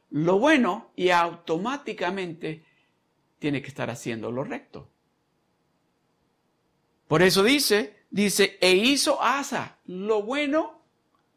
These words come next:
y lo recto ante los ojos de Dios". Me encanta esto porque dice, no dice ante los ojos de los hombres. No dice ante los ojos de los jefes,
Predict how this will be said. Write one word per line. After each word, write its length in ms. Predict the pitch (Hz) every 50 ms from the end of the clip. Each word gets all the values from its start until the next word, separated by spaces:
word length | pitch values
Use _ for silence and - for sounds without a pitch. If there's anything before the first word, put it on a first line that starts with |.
| _ _ _ _ _ _ -
y 140 | 196 196
lo 140 | 185 185 185
recto 600 | 190 220 254 254 247 - - - - - - - -
ante 640 | 202 220 226 214 208 202 196 190 - - 175 170
los 440 | 165 165 165 156 156 - - - _ -
ojos 600 | 190 208 214 202 208 - 214 190 185 185 175 165
de 140 | 165 160
Dios". 340 | 151 175 185 165 143 - - _ _ _ _ _ _ _
Me 160 | - 160 170 170
encanta 540 | 165 160 160 - 208 233 233 - 220 208
esto 320 | 180 175 175 - - 160 -
porque 440 | 160 165 156 - - 156 143 143 _ _ _ _ _ _
dice, 280 | - 175 180 165 185 165
no 120 | 196 208
dice 240 | 220 254 233 - 233
ante 320 | 214 208 196 185 - 180
los 240 | 165 156 151 147 -
ojos 400 | 202 214 208 202 190 170 165 160
de 120 | 160 170 170
los 180 | 175 170 165
hombres. 720 | 190 220 240 247 247 240 208 151 139 - - - - _ _ _ _ _ _ _ _ _ _ _ _ _ _ _ _ _ _ _ _ _ _ _ _ _ _ _ _ _ _ _ _ _ _ _ _ _ _ _ _ _ _ _ _ _ _ _ _ _ _ _ _ -
No 160 | 170 196 214
dice 280 | 226 247 233 - 240 214
ante 300 | 208 208 196 - 196 185
los 220 | 180 180 175 -
ojos 420 | 214 220 220 220 220 220 214 196
de 160 | 180 196 185 180
los 220 | 180 185 185 180
jefes, 880 | - - 226 240 262 254 - - 247 220 165 - - - - - _